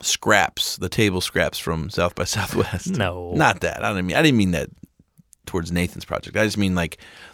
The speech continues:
Speaker 1: the stuff that, you know, that's getting through to our emails, you know?
Speaker 2: Yeah, yeah, yeah, no
Speaker 1: That's
Speaker 2: doubt.
Speaker 1: what I meant. I didn't mean that to be negative.
Speaker 2: No, you shouldn't.
Speaker 1: Um,
Speaker 2: Mister
Speaker 1: all right.
Speaker 2: Chris Rock, Jesus.
Speaker 1: <laughs> I did, jeez, oh, for crying out loud.
Speaker 2: <laughs> Anyway, we got a lot of good stuff coming up.
Speaker 1: Yeah.
Speaker 2: Uh, this is,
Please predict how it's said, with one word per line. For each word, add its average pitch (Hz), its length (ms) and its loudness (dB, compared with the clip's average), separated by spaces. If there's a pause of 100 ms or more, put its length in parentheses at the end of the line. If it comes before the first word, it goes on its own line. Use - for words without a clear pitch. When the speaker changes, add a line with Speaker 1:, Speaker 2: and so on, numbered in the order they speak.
Speaker 1:
the 110 100 6
stuff 110 420 8
that, 95 320 2
you 98 60 2
know, 82 220 0 (560)
that's 104 220 4
getting 104 340 4
through 98 260 4
to 85 160 0
our 80 140 0
emails, 65 500 -8
you 67 80 -10
know? 50 180 -10
Speaker 2:
Yeah, 98 420 2
yeah, 104 180 -2
yeah, 92 180 -8
no 107 120 -2
Speaker 1:
That's 101 180 0
Speaker 2:
doubt. 82 80 4
Speaker 1:
what 78 60 0
I - 20 -4
meant. 50 160 -8
I 117 120 4
didn't 107 120 6
mean 90 100 4
that 80 80 0
to - 60 -8
be 57 80 -6
negative. - 420 -10 (120)
Speaker 2:
No, 127 80 -6
you 143 80 -10 (560)
shouldn't. 85 220 2
Speaker 1:
Um, 80 260 -2 (340)
Speaker 2:
Mister 107 180 0
Speaker 1:
all 131 60 8
right. 175 240 2
Speaker 2:
Chris - 280 -4
Rock, 90 320 -10
Jesus. 117 460 -10
Speaker 1:
<laughs> - 40 2
I 113 120 4
did, 101 240 0
jeez, - 380 -6
oh, 80 140 -6
for - 260 -18
crying 117 200 0
out 92 160 0
loud. 101 380 0
Speaker 2:
<laughs> - 600 -12
Anyway, 110 520 4
we 151 100 2
got 185 120 10
a 160 40 12
lot 147 180 12
of 143 60 6
good 139 140 8
stuff 127 240 6
coming 120 240 4
up. 117 240 6
Speaker 1:
Yeah. 190 180 8 (220)
Speaker 2:
Uh, 107 60 4
this 110 180 0
is, 101 460 -2